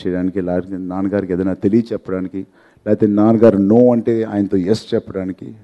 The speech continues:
నాకు ఒక ఇద్దరు beautiful pillars ఉన్నారు.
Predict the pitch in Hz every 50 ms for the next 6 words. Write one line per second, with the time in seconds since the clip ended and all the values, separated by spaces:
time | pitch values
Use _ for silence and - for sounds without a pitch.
0 | _ _ _ 104 104 90 117 107 87 101 98 98 95 95 113 110 101 98 90 -
1 | - _ _ _ _ _ _ _ _ _ _ _ _ - 123 139 160 165 - 147
2 | 117 139 127 110 - - 117 117 117 117 113 107 101 - 107 90 87 82 -